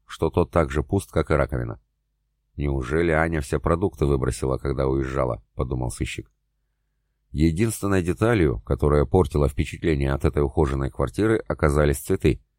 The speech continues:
Их здесь было много. Они стояли в горшках на полу, на подоконниках, висели в кашпо на стенах, и все были увядшие. Земля ссохлась в жёсткую корку. Лев Иванович понял, что эти цветы давно,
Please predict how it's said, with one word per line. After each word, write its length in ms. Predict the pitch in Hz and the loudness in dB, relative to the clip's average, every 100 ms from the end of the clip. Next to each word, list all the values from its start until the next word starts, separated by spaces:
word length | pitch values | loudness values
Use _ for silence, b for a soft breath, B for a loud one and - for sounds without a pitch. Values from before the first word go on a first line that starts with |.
| _ _ _ _ | _ _ _ _
Их 280 | - 87 90 | 0 2 2
здесь 320 | 71 78 87 | 2 4 4
было 240 | 67 76 71 | 4 4 4
много. 380 | 69 67 58 - _ _ _ | 2 0 -2 -8 _ _ _
Они 260 | - 73 92 | -4 0 0
стояли 340 | - 90 92 | 0 2 4
в 100 | 85 | 2
горшках 440 | 71 82 - 90 - | 2 0 0 -2 -2
на 100 | 78 | 0
полу, 380 | 82 78 60 - | 2 2 0 -4
на 140 | 69 | -4
подоконниках, 760 | 71 87 87 78 67 60 58 - | 0 2 2 0 -2 -4 -6 -4
висели 520 | 65 85 - 101 95 | 0 0 2 4 4
в 120 | - | 2
кашпо 400 | - 92 - 98 | 0 -2 0 0
на 100 | 92 | 0
стенах, 500 | 85 - 80 87 87 _ _ _ _ | -2 -2 0 0 -2 _ _ _ _
и 100 | - | -4
все 220 | 80 - 92 | -2 2 4
были 180 | 82 | 4
увядшие. 640 | 76 67 65 - 60 55 - _ _ _ | 4 2 0 -2 -6 -6 -10 _ _ _
Земля 420 | 71 62 71 67 62 | -8 -2 2 2 0
ссохлась 600 | - 101 95 92 82 - | 0 0 2 2 0 -2
в 120 | 73 | -4
жёсткую 460 | 64 73 - 73 65 | 0 0 0 -2 0
корку. 380 | 67 - - - _ _ _ _ _ _ _ _ - | -2 -2 -10 -12 _ _ _ _ _ _ _ _ -10
Лев 300 | 64 65 73 | -4 -2 0
Иванович 500 | 67 76 78 71 - | 0 0 -2 -4 -2
понял, 300 | 98 95 87 | 0 0 -2
что 180 | - | 0
эти 180 | 78 73 | 0 0
цветы 420 | 67 78 73 95 | -2 -2 0 0
давно, 480 | 71 67 65 92 - | 2 0 0 0 0